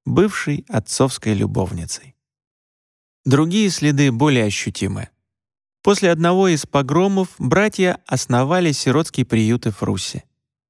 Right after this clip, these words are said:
И была еще школа Эфруси для еврейских детей, которую в честь отца, патриарха семьи, основал Игнац, и которую тридцать лет продолжали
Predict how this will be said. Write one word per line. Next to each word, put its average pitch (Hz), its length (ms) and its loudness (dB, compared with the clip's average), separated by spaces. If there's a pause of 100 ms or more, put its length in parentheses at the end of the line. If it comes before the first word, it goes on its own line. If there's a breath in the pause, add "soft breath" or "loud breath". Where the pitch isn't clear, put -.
(140)
И 165 60 6
была 208 240 2
еще 160 300 0
школа 135 520 2
Эфруси 139 500 0
для 120 180 2
еврейских 120 600 0
детей, 143 540 2 (300)
которую 190 420 4
в 127 60 -8
честь 143 340 0
отца, 202 560 0 (140)
патриарха 131 560 0
семьи, 160 560 0 (160)
основал 165 560 0
Игнац, 120 580 0 (480)
и - 80 2
которую 202 460 2
тридцать 202 640 -2
лет 160 280 2
продолжали 139 880 0